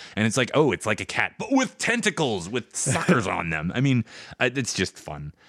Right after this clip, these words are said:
Speaker 1: Uh, and it's a, really a worthy opponent. Like, this is a, this is a hard monster to beat. It's physically more powerful than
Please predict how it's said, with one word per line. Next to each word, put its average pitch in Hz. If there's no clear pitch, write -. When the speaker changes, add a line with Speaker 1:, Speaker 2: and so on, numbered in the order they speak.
Speaker 1:
Uh, 127
and 165
it's 180
a, 196
really 170
a 110
worthy 117
opponent. 101
Like, 90
this 135
is 139
a, 80
this 127
is 90
a 78
hard 117
monster 98
to 95
beat. 90
It's 110
physically 160
more 110
powerful 131
than 107